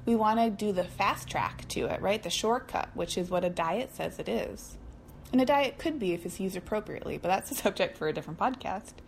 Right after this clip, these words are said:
But if we start to flip the script ourselves and we say, "Okay,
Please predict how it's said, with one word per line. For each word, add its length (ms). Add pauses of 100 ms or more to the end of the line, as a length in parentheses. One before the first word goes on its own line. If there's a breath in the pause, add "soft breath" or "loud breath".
(760 loud breath)
But 220 (160)
if 200
we 360
start 280
to 120
flip 320
the 120
script 420
ourselves 920
and 160
we 140
say, 320
"Okay, 600